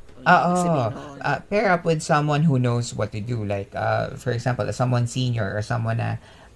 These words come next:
Speaker 2: pwedeng mag-mentor sa'yo at mag-share ng new knowledge about dun sa bagong activity na gusto mong gawin.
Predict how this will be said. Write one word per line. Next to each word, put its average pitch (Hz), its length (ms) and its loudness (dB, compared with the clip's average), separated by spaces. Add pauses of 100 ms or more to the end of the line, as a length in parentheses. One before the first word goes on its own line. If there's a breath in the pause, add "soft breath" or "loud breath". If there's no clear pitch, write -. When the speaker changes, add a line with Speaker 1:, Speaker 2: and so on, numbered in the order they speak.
(140)
Speaker 2:
pwedeng 147 260 2
mag-mentor 117 480 0
sa'yo 113 300 -2
at 101 160 -4
mag-share 113 400 -2
ng 110 100 -2
new 117 160 -2
knowledge 101 680 -4
about 120 320 0
dun 120 180 0
sa 117 300 -4
bagong 110 640 0 (160)
activity 110 500 -6
na 107 140 -6
gusto 110 180 -4
mong 104 160 -2
gawin. 87 300 -6